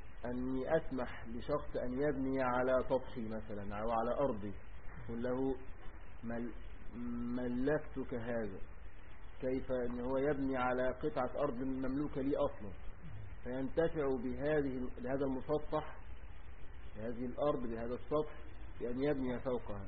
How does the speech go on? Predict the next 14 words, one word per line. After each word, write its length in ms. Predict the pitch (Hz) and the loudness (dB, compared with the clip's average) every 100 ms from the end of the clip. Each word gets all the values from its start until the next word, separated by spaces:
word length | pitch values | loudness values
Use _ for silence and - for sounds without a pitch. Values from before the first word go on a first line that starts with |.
| - | -2
فهذا 340 | 110 123 131 127 | -2 -2 0 0
تمليك 460 | 123 139 139 139 | 2 4 2 0
المنفعة 500 | 127 123 113 139 139 | 0 0 0 2 6
على 140 | 135 139 | 6 4
التأبيد، 600 | - 135 139 175 147 117 | 2 -2 0 0 -2 -2
لأن 360 | 104 123 127 | -2 -2 -2
الأصل 440 | 127 - 147 - 120 | -2 2 0 0 -4
في 60 | |
البناء 420 | 117 101 107 120 | -4 -4 -4 -2
هو 180 | 117 117 | -2 -2
البقاء، 540 | 120 123 - 165 151 - - - - - - - - - - - - - - - - - - - - - - 135 | 0 0 2 2 2 0 -4 -4 -6 -6 -4 -4 -4 -6 -6 -6 -6 -6 -6 -6 -4 -4 -4 -6 -6 -6 -4 -4
بخلاف 380 | 135 147 170 | 2 2 4
الإجارة. 520 | 160 139 131 151 143 123 | 0 0 2 4 4 2
الإجارة 720 | 107 113 135 147 147 151 | -2 0 4 6 6 6